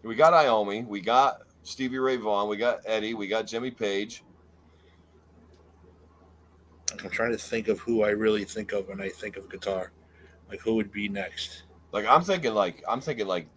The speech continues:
Speaker 1: like, Dimebag Darrell. I'm thinking, uh, I'm thinking, like, Randy Rhoads. I'm thinking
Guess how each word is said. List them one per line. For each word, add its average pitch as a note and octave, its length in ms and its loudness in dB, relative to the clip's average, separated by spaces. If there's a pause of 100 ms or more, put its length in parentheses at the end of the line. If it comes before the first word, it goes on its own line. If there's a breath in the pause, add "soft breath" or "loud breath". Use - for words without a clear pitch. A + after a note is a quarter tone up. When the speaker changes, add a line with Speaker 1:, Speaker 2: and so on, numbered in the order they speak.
Speaker 1:
like, F2+ 220 -4
Dimebag F#2+ 540 0
Darrell. E2+ 420 -2
I'm F#2 160 -4
thinking, F2+ 540 -6 (680)
uh, F2 640 4 (1800)
I'm F#2+ 120 -6
thinking, G2 260 -2
like, F2+ 140 -2
Randy F#2+ 280 -2
Rhoads. F2 580 0 (260)
I'm F2+ 140 -10
thinking F2+ 580 -6